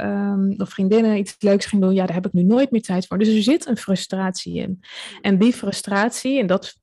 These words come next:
Speaker 1: dus, hè, dat is ook een me-, methode om er goed naar te kijken, daaronder zit altijd een verlangen. Hè, en daaronder zit natuurlijk, ik wil eigenlijk heel graag iets doen waar ik blij van word.
Speaker 2: Mhm.
Speaker 1: Ik wil heel graag iets doen waar ik energie van opdoe. En dat, jongens, heel eerlijk,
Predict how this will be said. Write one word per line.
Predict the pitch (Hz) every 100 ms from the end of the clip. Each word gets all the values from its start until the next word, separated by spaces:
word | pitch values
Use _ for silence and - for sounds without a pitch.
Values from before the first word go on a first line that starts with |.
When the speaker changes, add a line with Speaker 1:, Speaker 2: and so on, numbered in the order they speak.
| _
Speaker 1:
dus, | - 185
hè, | 208
dat | 247
is | -
ook | 202 190 -
een | - 202
me-, | 196
methode | 220 190 196 190 196
om | 196
er |
goed | 190 226
naar | 190
te | 185
kijken, | 196 202 208 247 - - -
daaronder | 190 247 254
zit | 240
altijd | 247 226
een | 220
verlangen. | 196 190 180 180 - 196 - _ - - - -
Hè, | 277
en | - 196
daaronder | 185 233 233
zit | 208 220
natuurlijk, | 226 202 - 190 190
ik | 202 220
wil | 226 254
eigenlijk | - 220 214 -
heel | 208 254
graag | 226 202
iets | 208 -
doen | 214 214
waar | -
ik | -
blij | - 233 285 294
van | 240 190 185
word. | 160 - -
Speaker 2:
Mhm. | 233 214
Speaker 1:
Ik |
wil | 226
heel | 254 294
graag | 294 269 240
iets | 254 -
doen | - 233
waar | 220 214
ik | 214
energie | 226 214 214 233 294
van | 262 208
opdoe. | 190 185 - 175 170 -
En | -
dat, | 277 277 -
jongens, | 277 269 -
heel | - 233 262
eerlijk, | 254 240 240